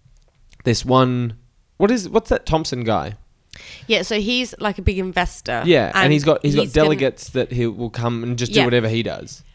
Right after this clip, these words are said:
Speaker 2: So he's gonna promise the delegates as long as if they win, he gets Secretary of State.
Speaker 1: Yeah,
Speaker 2: So
Speaker 1: and it's,
Speaker 2: that's his
Speaker 1: but, like, that's all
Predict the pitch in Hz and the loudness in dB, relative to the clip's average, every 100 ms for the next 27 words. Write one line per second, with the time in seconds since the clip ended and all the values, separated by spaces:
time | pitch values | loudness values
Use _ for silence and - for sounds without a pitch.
0 | - - 220 202 156 - 262 254 254 240 | -20 -8 -4 -2 -4 -6 -4 -4 -6 -4
1 | 233 220 190 185 208 208 190 185 170 190 | -4 -4 -6 -4 -4 -4 -8 -10 -12 -10
2 | 185 185 170 - - 240 - 196 180 214 | -8 -6 -6 -6 -8 -8 -4 -4 -2 -4
3 | 208 170 180 - - 185 175 - - 170 | -6 -12 -10 -10 -10 -16 -16 -18 -14 -14
4 | 165 - 160 135 110 90 - 147 160 175 | -14 -10 -8 -4 -4 -6 0 4 4 2
5 | - - - 180 185 190 | 0 -2 0 -4 0 -2